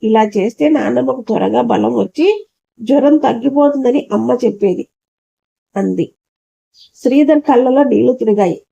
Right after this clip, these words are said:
"నన్ను ప్రాణంలా పెంచిన అమ్మకు ఇంత అన్యాయం జరుగుతుంటే నా కళ్ళు మూసుకుపోయాయా? అయ్యో అమ్మ, ఎంత పని జరిగింది?" అంటూ చాలా బాధపడ్డాడు.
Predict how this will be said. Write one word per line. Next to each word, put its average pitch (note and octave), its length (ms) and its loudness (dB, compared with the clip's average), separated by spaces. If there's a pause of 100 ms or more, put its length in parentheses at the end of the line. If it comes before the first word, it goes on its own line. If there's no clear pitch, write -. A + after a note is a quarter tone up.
(100)
"నన్ను A3 380 0
ప్రాణంలా A#3 840 2
పెంచిన A3+ 600 -2
అమ్మకు A3+ 420 -2
ఇంత A3+ 320 0
అన్యాయం A3 720 -2
జరుగుతుంటే A3+ 760 -2 (480)
నా B3+ 140 0
కళ్ళు C4+ 460 4
మూసుకుపోయాయా? C4+ 1200 2 (480)
అయ్యో A#3 400 2
అమ్మ, C#4+ 580 0 (400)
ఎంత A#3+ 260 -2 (120)
పని C4 180 0
జరిగింది?" C#4 640 0
అంటూ - 300 -2
చాలా C#3 460 -2
బాధపడ్డాడు. A2+ 800 -6